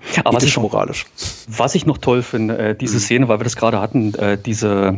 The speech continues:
Speaker 1: wie hast du es genannt, moralisch korrupt oder was ist Stern für ein Charakter? Ein
Speaker 2: Opportunist.
Speaker 1: Opportunist, genau, dieses
Speaker 2: Mhm.
Speaker 1: Opportunistische halt, ja.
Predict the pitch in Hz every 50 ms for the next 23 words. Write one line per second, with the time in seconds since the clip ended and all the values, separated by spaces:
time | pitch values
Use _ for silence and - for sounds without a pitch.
0 | 95 - - - 113 113 - - 131 - - 120 120 123 139 - 117 110 107 -
1 | 101 113 127 - - - 113 110 117 131 - - - - 113 120 110 110 110 107
2 | 107 - _ - 123 - - - - - 135 135 151 160 156 - 156 151 - 147
3 | 135 135 143 - - 156 160 - - 120 120 123 123 127 127 131 127 123 - -
4 | - - - 117 - 117 113 110 113 - - - - - - - 131 123 - -
5 | - 117 110 110 110 - - - 107 98 92 98 110 113 113 110 - - 117 -
6 | 113 110 113 113 - - 120 - 107 95 92 92 92 - 98 95